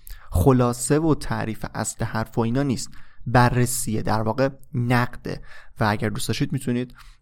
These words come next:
اه، گوش کنید. و اما فصل چهارم،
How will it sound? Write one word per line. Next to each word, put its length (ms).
اه، 180
گوش 280
کنید. 300
و 40
اما 260
فصل 280
چهارم، 600